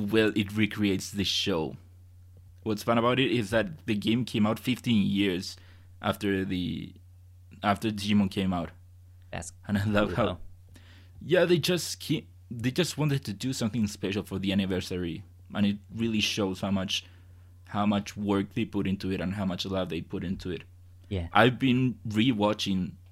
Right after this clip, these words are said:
Speaker 1: the first Digimon anime, and I can see how there are certain things that they take from the show, even certain things that the characters say,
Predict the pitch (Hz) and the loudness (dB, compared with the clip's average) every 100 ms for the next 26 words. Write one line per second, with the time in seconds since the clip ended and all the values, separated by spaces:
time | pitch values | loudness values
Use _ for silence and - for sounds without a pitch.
0 | - 107 95 104 98 98 - - 104 98 | -10 -6 -4 -2 -2 -2 -6 -2 -2 0
1 | 98 95 95 95 - 101 98 98 92 82 | 0 0 0 -2 -2 0 2 2 -2 -6
2 | - - - - - - 107 123 139 151 | -12 -20 -20 -20 -14 -2 2 2 0 -2
3 | 123 - 110 110 113 104 101 98 98 92 | -2 -2 0 2 2 2 2 2 2 -2
4 | - - - - 110 110 120 113 - 120 | -6 -20 -20 -10 -2 4 6 6 4 0
5 | 139 127 - 104 117 110 98 104 101 - | 2 -2 0 2 2 2 0 0 -2 0
6 | 98 - 127 113 - - 95 113 151 - | 0 0 -2 0 -2 0 0 0 -2 -10
7 | - - - - - 131 165 - 170 170 | -20 -20 -20 -6 0 2 0 0 2 0
8 | - 135 127 110 104 - 104 101 101 - | 0 -2 0 -2 -2 0 0 0 -4 -4
9 | 104 95 76 | -2 -2 -4